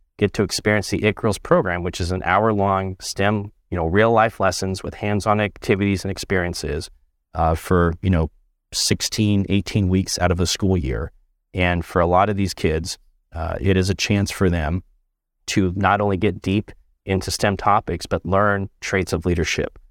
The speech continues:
learn how to speak up in class, learn how to ask questions, see other professional women in stem fields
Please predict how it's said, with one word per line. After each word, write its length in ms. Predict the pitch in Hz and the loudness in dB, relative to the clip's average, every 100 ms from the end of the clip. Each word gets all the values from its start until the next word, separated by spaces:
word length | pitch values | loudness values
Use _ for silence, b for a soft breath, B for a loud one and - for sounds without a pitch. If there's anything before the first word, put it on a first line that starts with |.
| _ | _
learn 280 | - 101 107 | 0 2 2
how 120 | 104 | 2
to 120 | 98 87 | 0 0
speak 360 | - 101 90 | -2 -2 2
up 160 | 87 - | 0 0
in 100 | 85 | -4
class, 380 | - 85 78 - | 0 -2 -2 -2
learn 200 | 95 101 | -2 2
how 120 | 101 | 0
to 140 | 98 | 2
ask 220 | 92 82 | -2 -2
questions, 640 | - 85 76 - 76 73 - _ _ _ - | -4 -4 -2 -4 -6 -8 -12 _ _ _ -12
see 640 | - - 117 110 107 101 _ _ _ - | -8 -2 0 2 0 -2 _ _ _ -2
other 300 | 107 110 104 | 0 2 0
professional 1000 | - 104 - 107 95 - 104 95 90 87 _ _ _ _ - | 0 -6 -2 0 0 -2 -2 0 -2 -4 _ _ _ _ -6
women 500 | 98 98 85 73 87 - _ | 0 0 0 -4 -8 -12 _
in 400 | 98 98 98 95 | 0 2 2 -2
stem 460 | - - 101 92 90 | -4 -2 0 0 -2
fields 680 | - 107 92 78 78 - | -4 0 0 0 -4 -8